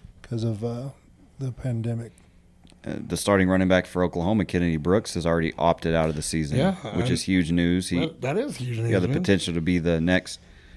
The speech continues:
Speaker 2: three thousand yard rusher at Oklahoma, and he's given that up, basically.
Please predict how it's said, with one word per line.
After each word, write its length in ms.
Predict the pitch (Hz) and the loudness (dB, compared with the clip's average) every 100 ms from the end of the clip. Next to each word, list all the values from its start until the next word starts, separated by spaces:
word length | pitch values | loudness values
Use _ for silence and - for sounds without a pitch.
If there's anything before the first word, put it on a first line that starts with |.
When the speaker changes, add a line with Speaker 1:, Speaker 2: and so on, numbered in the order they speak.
| - - | -18 -2
Speaker 2:
three 140 | 98 | 2
thousand 340 | 92 90 87 87 | 4 4 4 4
yard 220 | 87 85 | 2 4
rusher 300 | 87 82 82 | 2 2 0
at 60 | 82 | 0
Oklahoma, 500 | 78 78 101 107 87 | 0 0 2 4 4
and 320 | 82 73 78 - _ - - _ _ - - | 2 -2 -8 -14 _ -20 -20 _ _ -20 -8
he's 200 | - 104 | -4 -4
given 300 | 87 92 104 | 2 4 6
that 160 | 98 95 | 6 6
up, 160 | 123 | 6
basically. 640 | 90 87 82 78 82 87 | 4 2 0 -4 -2 -2